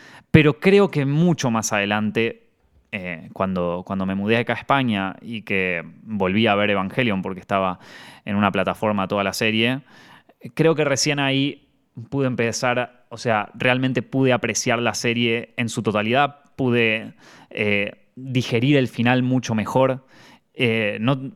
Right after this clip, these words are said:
o sea, entenderlo ya directamente ya es, es como, bueno, a ver, eh, sí, entendés,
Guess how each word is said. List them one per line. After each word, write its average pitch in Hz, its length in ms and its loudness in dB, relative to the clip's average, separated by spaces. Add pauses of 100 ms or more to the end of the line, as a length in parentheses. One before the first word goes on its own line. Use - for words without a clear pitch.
(160)
o 123 120 -10
sea, 120 360 2
entenderlo 147 800 2
ya 139 140 2
directamente 135 580 0
ya 127 220 2
es, - 360 -4
es 131 140 -12
como, 131 220 -2
bueno, 117 340 -2 (720)
a 104 80 -12
ver, 110 440 -2
eh, 113 160 -20
sí, - 360 -8 (240)
entendés, 110 760 -2